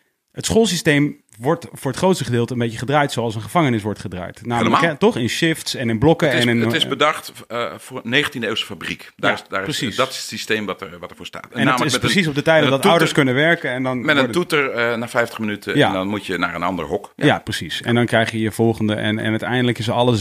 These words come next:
Speaker 1: ziel uit je lichaam als je dat,
Speaker 2: Ja.
Speaker 1: eh, zes jaar hebt volgehouden.
Speaker 2: En heel veel scholen zijn natuurlijk, eh, er is heel veel gebeurd in het onderwijs en, eh,
Speaker 1: Ja.
Speaker 2: ontzettend, ontzettend veel leuke scholen. En er
Speaker 1: Shout-out
Speaker 2: zijn
Speaker 1: naar onderwijzers overigens, want ik begrijp dat als je
Speaker 2: Shout-out.
Speaker 1: nu luistert, <laughs> als je,
Speaker 2: Fantastisch.
Speaker 1: als je nu luistert als onderwijzer, eh, eh,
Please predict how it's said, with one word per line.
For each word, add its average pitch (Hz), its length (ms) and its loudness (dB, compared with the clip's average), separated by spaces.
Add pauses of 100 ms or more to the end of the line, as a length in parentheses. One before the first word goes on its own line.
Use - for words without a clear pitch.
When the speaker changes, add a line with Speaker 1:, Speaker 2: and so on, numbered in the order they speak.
Speaker 1:
ziel 110 340 4
uit 110 140 4
je 107 80 -2
lichaam 107 320 0
als 101 120 0
je 107 60 -2
dat, 101 180 -2
Speaker 2:
Ja. 147 120 4
Speaker 1:
eh, 101 80 -4
zes 104 200 -2
jaar 98 120 -2
hebt 98 120 -6
volgehouden. 101 440 -6
Speaker 2:
En - 60 -4
heel 101 140 4
veel 92 100 -4
scholen 76 440 0
zijn - 140 -4
natuurlijk, - 300 -12
eh, - 200 -16
er - 140 -18
is - 100 -10
heel 143 200 4
veel 135 100 -4
gebeurd 90 340 0
in 87 60 -6
het 78 100 -6
onderwijs 78 480 -6
en, 71 160 -14
eh, - 60 -18 (120)
Speaker 1:
Ja. 113 120 4
Speaker 2:
ontzettend, 98 340 0
ontzettend 110 360 -4
veel 95 80 2
leuke 92 220 0
scholen. 87 280 0
En 85 60 -2
er - 100 -4
Speaker 1:
Shout-out 156 220 4 (100)
Speaker 2:
zijn - 0 - (100)
Speaker 1:
naar 135 100 -2
onderwijzers 131 520 2
overigens, 120 540 -4
want 123 140 -6
ik 110 80 -8
begrijp 123 280 -2
dat 143 80 4
als 151 100 4
je 135 80 0
Speaker 2:
Shout-out. 135 220 2
Speaker 1:
nu 147 40 0
luistert, 147 300 6
<laughs> 139 80 -4 (160)
als 160 180 4
je, - 60 0
Speaker 2:
Fantastisch. 202 340 -4
Speaker 1:
als 147 140 -4
je 180 100 2
nu 175 140 0
luistert 170 340 2
als 147 100 -6
onderwijzer, 156 640 0
eh, 156 380 -4
eh, 156 60 -4